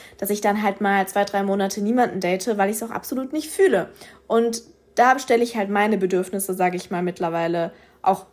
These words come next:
vor, ähm, und nicht die anderer, nur weil jetzt die Person gefragt hat oder so. Und ja,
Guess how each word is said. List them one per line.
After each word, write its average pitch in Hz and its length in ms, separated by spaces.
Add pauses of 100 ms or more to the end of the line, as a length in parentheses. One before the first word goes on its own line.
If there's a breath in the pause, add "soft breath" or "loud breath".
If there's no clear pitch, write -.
vor, 185 600 (300)
ähm, 185 400
und - 220
nicht 220 220
die - 200
anderer, 190 380
nur 196 180
weil 180 160
jetzt 180 200
die 220 60
Person 185 360
gefragt - 480
hat 170 100
oder 160 240
so. 226 380 (560)
Und 208 360 (440 loud breath)
ja, 175 160